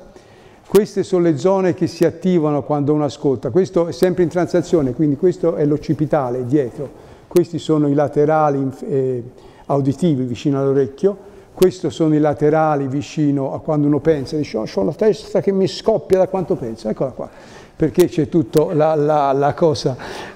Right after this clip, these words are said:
la, l'attività, eh, neuronale. Questo quando uno ricorda, sono i centri della memoria e sono simili, se vedete, alla zona dell'Alzheimer,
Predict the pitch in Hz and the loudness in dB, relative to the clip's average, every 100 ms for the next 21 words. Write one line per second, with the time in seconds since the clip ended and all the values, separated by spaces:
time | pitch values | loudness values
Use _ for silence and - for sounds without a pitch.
0 | - 156 170 165 160 113 131 151 143 180 | 0 4 6 4 2 -2 -2 -2 0 2
1 | 165 156 196 185 147 - - - - - | 2 4 4 2 0 -12 -20 -20 -20 -10
2 | 277 165 160 165 160 175 170 175 170 151 | 0 2 2 0 2 4 4 4 2 2
3 | 156 214 226 - - - - 240 - 202 | 2 2 0 -10 -20 -20 0 0 2 0
4 | - 185 175 190 202 190 180 196 190 147 | 4 2 4 4 4 2 2 4 4 2
5 | 127 131 - 156 139 170 170 160 156 156 | -2 -4 0 0 2 0 0 0 2 2
6 | 156 160 175 160 139 135 131 127 - - | 2 2 2 2 0 0 -2 -6 -16 -20
7 | - - - - 156 147 - 170 160 143 | -10 -8 -4 0 0 -2 0 2 4 4
8 | 135 127 156 131 135 151 151 147 139 127 | 2 -2 -2 0 2 2 2 2 0 0
9 | 147 147 170 240 233 196 196 190 | -2 0 0 -2 0 0 2 0